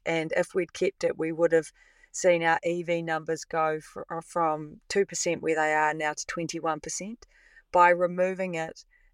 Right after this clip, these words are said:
it's likely that we'll be lucky to hit eleven, um, percent E V adoption by twenty thirty. So obviously it's disappointing to lose it. However,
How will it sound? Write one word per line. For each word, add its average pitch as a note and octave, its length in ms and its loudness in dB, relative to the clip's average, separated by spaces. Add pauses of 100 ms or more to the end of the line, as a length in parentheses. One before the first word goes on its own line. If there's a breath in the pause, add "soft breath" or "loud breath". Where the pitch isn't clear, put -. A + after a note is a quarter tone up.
it's F3 200 -2
likely E3+ 440 0
that D#3+ 260 -2
we'll E3 220 -4
be E3 140 -6
lucky D#3 340 -4
to D#3 80 -6
hit D#3+ 200 -4
eleven, D#3+ 520 -6 (180)
um, D3+ 300 -4
percent D3+ 460 -8 (100)
E D#3+ 140 0
V D3 160 -6
adoption - 440 -4
by D#3+ 160 -4
twenty D3+ 300 -6
thirty. D3 340 -4
So D3+ 260 -2 (240 loud breath)
obviously F3 920 -2
it's E3 200 -4
disappointing D#3+ 680 -6
to - 120 -4
lose E3 360 4
it. C#3+ 200 -4 (460 soft breath)
However, G#3 720 4